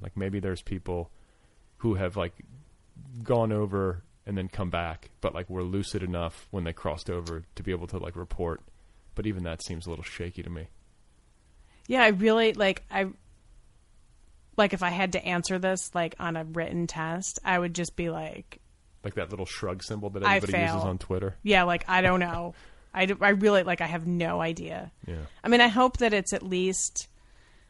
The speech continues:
Speaker 2: um, <laughs> I hope that it's at least, like, peaceful at that point. Like,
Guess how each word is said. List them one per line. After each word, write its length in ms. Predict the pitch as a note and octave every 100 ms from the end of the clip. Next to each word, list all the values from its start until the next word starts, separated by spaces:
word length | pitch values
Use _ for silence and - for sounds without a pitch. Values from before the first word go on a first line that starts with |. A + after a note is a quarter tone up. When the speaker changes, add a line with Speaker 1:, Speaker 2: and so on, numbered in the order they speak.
| _ _ _ _ _ F3+
Speaker 2:
um, 560 | F3+ E3 F3 F#3 F#3 - _
<laughs> 200 | _ - - - - - - -
I 40 | C#4+
hope 180 | C4 -
that 120 | A3
it's 180 | G#3+ G#3+
at 140 | -
least, 560 | F#3+ F3 F#3 - - F#3
like, 280 | D#3+ - -
peaceful 480 | D#3+ E3 - F#3 F#3+
at 100 | F#3+
that 200 | G3+ -
point. 360 | G#3+ G#3 G#3 -
Like, 340 | E3+ F3 -